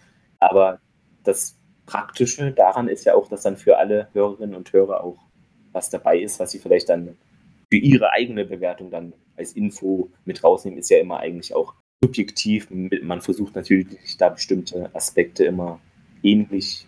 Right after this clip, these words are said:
mit reinzubringen, so Logiklöcher hast du eben gesagt oder Schauspiele oder komische Übersetzungen und so, ne? Das sind ja Dinge, die immer auftauchen, aber dennoch ist es ja dann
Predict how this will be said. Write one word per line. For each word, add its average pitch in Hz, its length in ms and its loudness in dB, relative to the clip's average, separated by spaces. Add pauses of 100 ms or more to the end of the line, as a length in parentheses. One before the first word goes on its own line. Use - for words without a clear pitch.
(120)
mit 90 200 -12
reinzubringen, 95 680 0
so 90 160 4
Logiklöcher 92 600 -2
hast 90 160 -2
du - 40 2
eben 92 160 2
gesagt 87 480 0
oder 78 300 4 (100)
Schauspiele 92 800 0
oder 80 380 -2 (240)
komische 90 340 2
Übersetzungen 85 560 0
und 90 100 -4
so, 87 260 -6
ne? 82 180 -12
Das - 160 -2
sind 92 100 0
ja 85 100 6
Dinge, 92 260 0 (120)
die 98 120 8
immer 98 180 4
auftauchen, 92 500 0
aber 82 240 -2
dennoch 82 380 -4
ist 82 100 -20
es - 140 -10
ja - 80 0
dann 78 240 -10